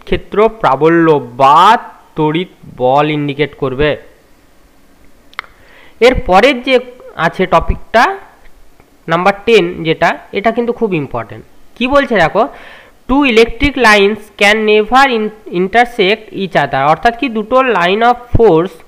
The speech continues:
electric line পরস্পর পরস্পরকে ছেদ করবে না। কেন করবে না? কারণ দেখো, একটা ছেদ করলে এই ছেদবিন্দুতে কটা স্পর্শক, কটা tangent আঁকা যাচ্ছে, দেখো দুটো tangent আঁকা যাচ্ছে।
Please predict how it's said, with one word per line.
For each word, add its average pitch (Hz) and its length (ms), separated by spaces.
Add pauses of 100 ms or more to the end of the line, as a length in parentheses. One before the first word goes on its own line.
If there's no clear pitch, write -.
(600)
electric 208 540
line 165 400
পরস্পর 190 480
পরস্পরকে 185 640
ছেদ - 260 (100)
করবে 135 360
না। 156 160 (160)
কেন 254 200
করবে 269 260
না? 269 120 (360)
কারণ 277 340
দেখো, 208 320
একটা - 560 (200)
ছেদ 254 300
করলে 247 320
এই 262 160
ছেদবিন্দুতে 254 840
কটা 226 300
স্পর্শক, 247 600
কটা 190 220
tangent 233 460
আঁকা 226 220
যাচ্ছে, 226 260
দেখো 214 260
দুটো 175 300
tangent 165 540
আঁকা 147 240
যাচ্ছে। 143 480